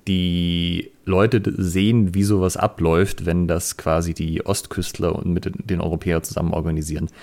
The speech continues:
Also ich will jetzt nicht das Wort professioneller verwenden, aber so, ich sag mal, strukturierter, durchorganisierter. Leute, die das halt schon oft gemacht haben. Weil das Turnier ist auch so ein, so ein Ding.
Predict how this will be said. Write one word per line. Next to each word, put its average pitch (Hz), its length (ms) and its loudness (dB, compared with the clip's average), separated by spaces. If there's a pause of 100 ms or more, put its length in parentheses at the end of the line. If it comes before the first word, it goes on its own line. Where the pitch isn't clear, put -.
(180)
Also 98 140 2
ich 90 80 0
will 110 80 6
jetzt 110 160 4
nicht 104 140 0
das 98 120 -2
Wort 95 300 0
professioneller 98 760 2
verwenden, 95 580 2
aber 87 300 2
so, 87 320 2 (180)
ich - 300 -2
sag 95 100 2
mal, 90 220 2
strukturierter, 101 800 0
durchorganisierter. 87 720 2
Leute, 98 200 4
die 98 100 4
das 101 120 2
halt 98 100 2
schon 98 100 -2
oft - 200 -2
gemacht 90 280 -2
haben. 82 200 0 (360)
Weil 95 120 4
das 98 120 4
Turnier 113 200 4
ist 110 80 2
auch 104 120 4
so 107 120 2
ein, 98 240 4
so 92 80 2
ein 92 100 2
Ding. 113 240 4